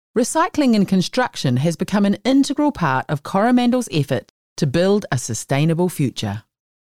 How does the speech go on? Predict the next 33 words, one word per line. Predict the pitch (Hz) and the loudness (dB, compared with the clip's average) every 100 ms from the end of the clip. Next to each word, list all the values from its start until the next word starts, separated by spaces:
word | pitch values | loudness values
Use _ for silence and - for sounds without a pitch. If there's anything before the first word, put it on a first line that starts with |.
| - | -4
Preserving | 196 151 180 220 254 | -2 0 0 2 4
natural | 208 165 - 190 | 2 0 -2 0
resources. | 190 165 123 - 107 95 - _ _ _ _ _ _ | 0 0 -2 -2 -6 -8 -12 _ _ _ _ _ _
By | 226 | 0
incorporating | 254 254 302 349 427 381 294 247 | 2 2 2 2 2 2 4 2
recycled | 226 240 202 202 | 2 0 0 0
materials | 180 180 - 180 170 156 | 0 0 2 2 2 0
into | - 170 165 | 0 0 2
our | 147 | 0
homes, | 151 233 151 117 117 123 - _ _ - | 0 0 2 0 -2 -6 -12 _ _ -2
we | 220 | 0
can | 247 - | 0 0
actively | 269 269 - 269 294 | -2 -2 -2 0 2
reduce | 277 220 190 139 131 - | 2 0 0 0 0 -2
our | 147 | -2
dependence | 147 - 208 185 151 - - | -2 -2 2 2 2 -2 -2
on | 165 | 0
virgin | 151 151 139 143 | 2 2 0 0
resources. | 156 165 254 254 - 80 - - _ _ _ _ | 0 0 0 -2 -4 -8 -10 -16 _ _ _ _
Utilizing | 196 247 269 269 220 196 175 | 0 2 2 2 0 2 2
locally | 170 185 226 220 | 2 2 0 0
sourced | - 190 | 2 0
scrap | 196 - - 175 - | 0 -4 0 -2 -2
foam, | - - 151 120 156 | -8 -2 0 2 2
for | 214 127 | 2 -2
example, | 117 127 101 123 120 208 _ _ _ | -2 -4 -4 -2 -4 -4 _ _ _
significantly | - 240 208 226 277 330 262 175 170 | -6 0 4 4 4 0 -2 0 0
diminishes | 156 147 139 135 143 127 | 0 2 2 0 -2 -2
the | 139 | -2
need | 131 131 139 | 0 -2 -2
for | 165 | 0
imported | 165 - 254 247 196 | 0 2 0 0 0
materials | 143 - 120 92 90 151 - | -2 -2 -4 -4 -4 -6 -8